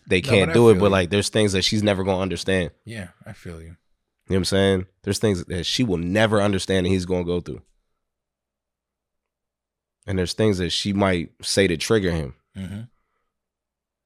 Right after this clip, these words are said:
Speaker 1: what I'm saying? So, like, I feel for him in that aspect. Because the one person that might have understood you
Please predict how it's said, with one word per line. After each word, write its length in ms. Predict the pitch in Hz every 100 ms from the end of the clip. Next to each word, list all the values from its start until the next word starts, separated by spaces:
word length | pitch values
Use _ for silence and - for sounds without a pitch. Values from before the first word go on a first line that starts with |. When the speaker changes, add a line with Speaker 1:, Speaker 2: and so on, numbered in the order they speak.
| _ _ -
Speaker 1:
what 80 | 92
I'm 80 | 87
saying? 300 | - 98 92
So, 160 | - 87
like, 280 | 87 80 -
I 100 | 85
feel 300 | - 107 95
for 220 | - 87
him 80 | 85
in 80 | 85
that 180 | 82 76
aspect. 480 | 85 - 82 69 _ _ _ _ _ _ _ _ _ _ _ _ _ _ _ _ -
Because 220 | 80 80
the 80 | 76
one 300 | 90 107 101
person 480 | - 98 87 90 85
that 140 | 80
might 280 | 82 92 95
have 100 | 85
understood 560 | 92 87 - 98 104
you 240 | 101 110